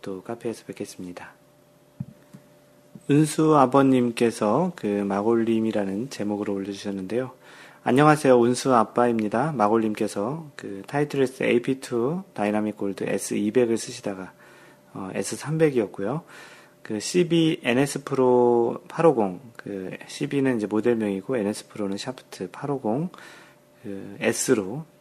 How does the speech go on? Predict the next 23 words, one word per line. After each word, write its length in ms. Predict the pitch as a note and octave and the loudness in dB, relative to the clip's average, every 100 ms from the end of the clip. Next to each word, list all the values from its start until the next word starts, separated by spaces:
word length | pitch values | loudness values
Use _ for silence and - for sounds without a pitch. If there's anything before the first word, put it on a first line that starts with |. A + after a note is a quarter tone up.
| E3 | -18
어, 180 | D#3 F#2+ | -14 -10
변경한 380 | F#2+ G2+ G#2+ G#2 | -6 -2 -2 -2
걸로 180 | G2 A#2 | -2 -2
알고 220 | A#2 A2 | -2 -4
있습니다. 480 | G#2 A2+ G2+ F#2 - - - - - - | -6 -6 -6 -8 -12 -18 -20 -20 -20 -4
여자 220 | B2 B2 D#3 | 2 4 4
프로도 280 | F3 E3 | 2 2
거의 300 | E3 B2+ B2+ | 2 4 4
구백, 800 | C3 B2 A#2+ B2+ B2 A#2+ A#2 - | 4 0 4 6 6 4 0 -6
구오공 580 | - B2 C3 C3+ A2+ B2+ C#3+ | -2 6 6 6 4 0 0
R 340 | G#2+ A2 A2+ | 2 2 0
정도 400 | - A2 G#2 G#2+ | -2 -6 -4 -4
쓰는 300 | - D3+ D3 | -4 -4 -2
걸로 200 | C3 B2+ | -2 -2
알고 240 | A2+ G#2+ | -2 -2
있는데 520 | A#2 G2+ G2 C#3 C#3 - - - _ | -2 -2 -2 -2 -4 -8 -20 -20 _
팔오공 500 | - D#3 D#3+ D3+ D3 | -2 2 4 2 0
많이 260 | B2 G2+ A#2+ | 2 2 0
가볍고 540 | A#2 G#2 B2 A#2+ A2 | -2 0 0 0 -2
약한 260 | G2 - A2+ | -2 -4 -6
걸로 180 | G#2 G#2 | -4 -4
알고 220 | G2 G2+ | -4 -4
있습니다. 540 | G2 A2 G#2 F#2 F2+ | -6 -6 -8 -8 -12